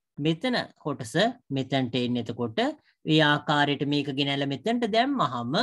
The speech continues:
මේක සම-, ඍජුකෝණාශ්‍රයක්. මේක ඍජුකෝණාශ්‍රයක් වෙන. එතකොට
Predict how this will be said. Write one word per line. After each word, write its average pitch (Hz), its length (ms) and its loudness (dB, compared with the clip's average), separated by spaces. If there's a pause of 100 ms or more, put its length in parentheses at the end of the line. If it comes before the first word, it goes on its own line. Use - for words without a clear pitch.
(440)
මේක 156 360 2 (1080)
සම-, 226 340 -4 (160)
ඍජුකෝණාශ්‍රයක්. 180 1120 0 (200)
මේක 156 200 2
ඍජුකෝණාශ්‍රයක් 185 1080 6
වෙන. 135 160 -2
එතකොට 143 400 -2